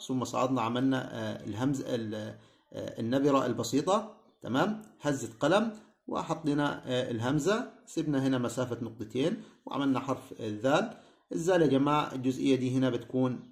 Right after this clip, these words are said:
هنا في مسافة نقطة بينها ما بين السطر، والجزئية دي بتكون مسافتها إيه؟ نقطتين. يومئذ ناعمة، سنة النون مقدارها نقطة، وبعد كده طلعنا وعملنا الألف. العين هنا يا جماعة،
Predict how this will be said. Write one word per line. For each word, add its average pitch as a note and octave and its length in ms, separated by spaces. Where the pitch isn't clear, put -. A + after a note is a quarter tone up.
هنا C3 260
في B2+ 200
مسافة B2 440
نقطة B2+ 280
بينها A#2 240
ما A2+ 120
بين A2+ 360
السطر، - 480
والجزئية C3+ 760
دي C3 380
بتكون B2+ 420
مسافتها B2+ 460
إيه؟ B2 380
نقطتين. - 520
يومئذ D#3+ 640
ناعمة، C#3+ 600
سنة D#3+ 400
النون C#3 460
مقدارها C#3+ 380
نقطة، C3+ 320
وبعد B2+ 220
كده C3+ 400
طلعنا B2 300
وعملنا A#2 340
الألف. D3+ 420
العين F3 320
هنا D#3+ 180
يا C#3+ 60
جماعة، C#3+ 520